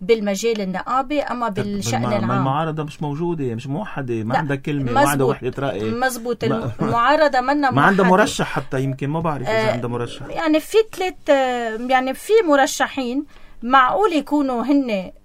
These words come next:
Speaker 1: آه، وجه المعارضة، بس مش باللوايح يلي هلأ عم بيعملوها. وبعدين بدنا، مالي،
Speaker 2: طب
Speaker 1: بدنا،
Speaker 2: دكتور
Speaker 1: بدنا
Speaker 2: نصور ليه ما ر-، ما رأى اسمه؟
Speaker 1: بدنا نحن كمان إنه بدي أتوجه شوية يلي كتير، آه، يعني،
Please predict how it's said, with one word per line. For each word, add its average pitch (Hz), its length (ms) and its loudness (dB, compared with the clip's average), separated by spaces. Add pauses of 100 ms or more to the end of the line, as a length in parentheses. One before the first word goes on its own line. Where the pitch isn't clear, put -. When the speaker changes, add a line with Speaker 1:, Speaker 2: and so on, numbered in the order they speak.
(240)
Speaker 1:
آه، 214 240 -6
وجه 240 300 -4
المعارضة، 208 840 0 (240)
بس 302 280 4
مش 392 200 -4
باللوايح 277 680 2
يلي 233 320 -4
هلأ 302 420 0 (260)
عم 208 180 -2
بيعملوها. 202 600 0 (340)
وبعدين 247 840 -2
بدنا، 247 420 -2
مالي، 247 540 0
Speaker 2:
طب 120 80 -4
Speaker 1:
بدنا، 107 220 2
Speaker 2:
دكتور 147 140 4
Speaker 1:
بدنا - 120 4
Speaker 2:
نصور 151 380 2
ليه 127 180 0
ما 127 180 -2
ر-، 104 240 0
ما 110 100 0
رأى 104 200 -6
اسمه؟ 226 220 0
Speaker 1:
بدنا 233 200 -2
نحن 285 280 0
كمان 262 360 -4
إنه 214 320 -4
بدي 202 280 -6
أتوجه 262 400 -4
شوية 233 600 -6
يلي 202 500 -6
كتير، 240 440 -4
آه، 180 600 -8
يعني، 175 560 -10